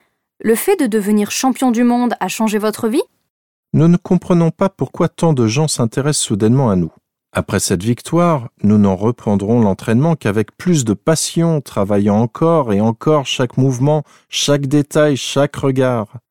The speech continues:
Speaker 2: pour faire mieux que danser la musique,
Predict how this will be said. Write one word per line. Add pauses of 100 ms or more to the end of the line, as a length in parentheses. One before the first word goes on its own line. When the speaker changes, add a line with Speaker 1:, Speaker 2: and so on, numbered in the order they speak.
(240)
Speaker 2:
pour
faire
mieux
que
danser
la
musique,